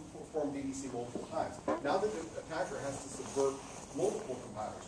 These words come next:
all the compilers that were used as trusted compilers, this makes it very, this greatly increases the difficulty of an undetected attack. Uh, I was asked earlier a good question,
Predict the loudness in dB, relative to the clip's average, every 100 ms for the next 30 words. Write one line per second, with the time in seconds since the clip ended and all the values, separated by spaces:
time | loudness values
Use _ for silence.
0 | -8 -2 0 0 0 0 2 2 0 -4
1 | -2 0 0 -2 -6 -10 -14 -10 -6 -4
2 | -2 -2 -4 -6 -4 -4 -4 -6 -8 0
3 | 0 0 -6 0 2 2 -2 -8 -10 -10
4 | -4 -2 -2 -2 -6 -8 -10 -10 -12 -14
5 | -12 -10 -10 -8 -10 -10 -14 -16 -16 -8
6 | -4 -2 -4 -6 -8 -10 -10 -12 -12 -10
7 | -12 -14 -18 -18 -18 -18 -18 -18 -14 -14
8 | -8 -8 -10 -14 -14 -14 -14 -16 -14 -14
9 | -8 -2 0 2 4 8 10 10 8 6
10 | 4 2 4 4 4 4 4 4 4 2
11 | 2 -2